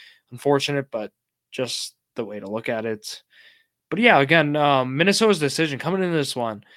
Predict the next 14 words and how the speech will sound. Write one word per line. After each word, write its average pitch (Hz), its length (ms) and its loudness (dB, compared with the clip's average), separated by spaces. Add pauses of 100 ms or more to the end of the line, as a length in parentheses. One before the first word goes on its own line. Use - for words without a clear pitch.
(160)
they 127 100 -10
said 156 260 -4
they, 147 200 -4
they 139 140 -4
named 143 220 -2
Jaren 139 300 0
Hall 147 180 -2
the 143 80 -2
starter. 127 400 -4
I 110 180 -6
think 135 160 -14
it 143 40 -8
was 117 160 -10
on 98 120 -20